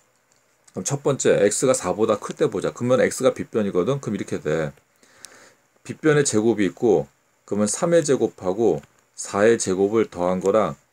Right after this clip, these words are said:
같다. 이렇게 되는 거지. X가 빗변이면은 식이 이렇게 나오지. 그러면은, 그럼 오네, X는.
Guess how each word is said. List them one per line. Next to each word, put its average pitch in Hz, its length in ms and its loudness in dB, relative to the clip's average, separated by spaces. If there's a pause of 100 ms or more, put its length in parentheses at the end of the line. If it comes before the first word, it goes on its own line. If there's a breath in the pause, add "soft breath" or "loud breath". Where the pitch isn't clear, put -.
(100)
같다. 82 580 -6
이렇게 113 180 -2
되는 104 160 0
거지. 80 280 -4
X가 123 340 0
빗변이면은 80 760 -6
식이 170 220 -2
이렇게 120 160 -2
나오지. 82 440 -4
그러면은, 113 540 0 (920 soft breath)
그럼 120 200 2
오네, 151 440 6
X는. 95 580 -4